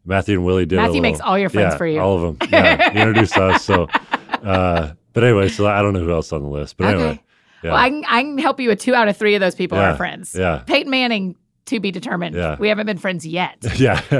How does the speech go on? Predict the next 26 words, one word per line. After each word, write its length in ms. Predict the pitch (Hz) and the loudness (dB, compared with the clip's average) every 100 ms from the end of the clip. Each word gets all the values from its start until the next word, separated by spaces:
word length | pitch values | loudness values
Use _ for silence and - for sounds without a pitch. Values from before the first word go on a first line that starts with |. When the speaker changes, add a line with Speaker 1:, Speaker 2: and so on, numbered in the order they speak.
| - | 2
Speaker 2:
But 300 | 262 202 165 220 | 4 4 0 0
I 120 | 220 | 0
can't, 340 | - 254 247 | 0 0 0
I 100 | 214 | 0
do 220 | 190 254 294 | 0 -2 0
know 140 | 233 | 0
he's 240 | 269 208 - | 0 -4 -8
friends 520 | - 240 220 214 180 | -8 0 0 0 -2
with 160 | 180 | -6
friends. 540 | - 196 269 220 - - _ _ | -2 -2 -2 -6 -10 -20 _ _
Speaker 1:
There 120 | 107 | -2
we 120 | 110 | 0
go. 160 | 90 85 | 0 -2
Speaker 2:
And 220 | 262 311 | 0 0
Speaker 1:
We're 40 | 214 | 0
Speaker 2:
Tennessee 220 | 269 131 | 0 4
Speaker 1:
getting 160 | 160 - | 2 2
Speaker 2:
stuff. 240 | 196 113 | 2 2
Speaker 1:
close. 320 | 90 - - | 0 -6 -12
Yeah, 100 | - | 0
Speaker 2:
You're 80 | 247 | 2
Speaker 1:
we're 40 | 320 | 4
Speaker 2:
in 60 | |
the 60 | 320 | 4
Speaker 1:
getting 160 | |
Speaker 2:
right 0 | 277 | 2